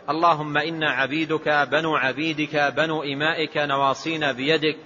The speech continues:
ماض فينا حكمك، عدل فينا قضاؤك، نسألك بكل اسم هو لك،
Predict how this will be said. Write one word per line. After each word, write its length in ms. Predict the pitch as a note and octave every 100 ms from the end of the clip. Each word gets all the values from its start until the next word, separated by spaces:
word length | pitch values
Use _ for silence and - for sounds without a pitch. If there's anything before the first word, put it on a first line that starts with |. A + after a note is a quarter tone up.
| - - - -
ماض 320 | D3 F3 D#3+
فينا 480 | D3+ - E3 D#3 D3
حكمك، 560 | F3 E3+ E3 D#3+ -
عدل 540 | A2 D#3 F3 D#3+ E3 C3+
فينا 460 | D#3 E3+ E3 D#3+
قضاؤك، 680 | D3+ C#3 C#3 E3 E3+ D#3 -
نسألك 500 | C#3 - E3+ D#3+ D#3
بكل 420 | C3+ C#3+ G3+ G#3+
اسم 300 | F#3 - D3+
هو 140 | C#3 C#3+
لك، 200 | D#3+